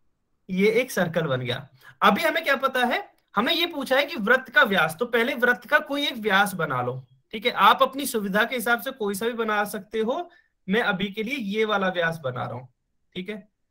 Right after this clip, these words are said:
कि ये एक वृत्त का व्यास है। अगर ये इस वृत्त का व्यास है तो यहाँ ये किसी सेंटर से होके जाएगा। मान लो सेंटर या केंद्र का नाम हमने रखा है सी, आप कुछ भी रख सकते हो, ठीक है। अब क्वेश्चन क्या है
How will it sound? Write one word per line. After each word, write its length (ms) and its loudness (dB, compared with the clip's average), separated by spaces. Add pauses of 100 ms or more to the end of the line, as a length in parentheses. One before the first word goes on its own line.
(200)
कि 80 -8
ये 320 4
एक 240 4
वृत्त 240 -2
का 120 -2
व्यास 360 0
है। 160 -6 (340)
अगर 260 8
ये 120 0
इस 160 -4
वृत्त 280 0
का 140 4
व्यास 400 8
है 140 2 (520)
तो 60 0
यहाँ 440 6
ये 220 2
किसी 280 -6
सेंटर 440 2
से 120 -4
होके 200 -2
जाएगा। 340 4
मान 240 2
लो 160 0
सेंटर 540 -2
या 100 4
केंद्र 360 -2
का 140 -2
नाम 200 0
हमने 260 -2
रखा 220 -4
है 140 2
सी, 380 -8 (140)
आप 180 2
कुछ 200 -4
भी 100 0
रख 140 0
सकते 320 -12
हो, 60 -10 (960)
ठीक 140 2
है। 60 4 (1300)
अब 280 4
क्वेश्चन 360 6
क्या 160 4
है 160 2